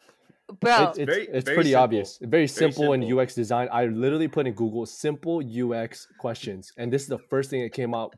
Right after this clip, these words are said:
Speaker 2: bold.
Speaker 1: <laughs> A closure in JavaScript?
Speaker 2: Yeah, what is that?
Speaker 1: Like, what is the symbol, or, like, what is the,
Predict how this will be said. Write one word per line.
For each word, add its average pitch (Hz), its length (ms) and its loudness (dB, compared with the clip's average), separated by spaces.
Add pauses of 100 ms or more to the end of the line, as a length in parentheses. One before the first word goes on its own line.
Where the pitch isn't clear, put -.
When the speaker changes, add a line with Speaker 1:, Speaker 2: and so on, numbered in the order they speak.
(120)
Speaker 2:
bold. 120 260 0
Speaker 1:
<laughs> - 1080 -8
A 240 140 -2
closure 262 640 -2
in 240 240 -2
JavaScript? 233 1040 -4 (180)
Speaker 2:
Yeah, 113 280 0
what 120 180 0
is 135 120 -2
that? 92 240 -10 (3000)
Speaker 1:
Like, 214 180 -10
what 196 280 -4
is 240 100 -4
the 220 100 -12
symbol, 233 600 -6
or, 208 140 -2
like, 175 260 -10
what 196 280 -8
is 226 220 -8
the, 190 460 -8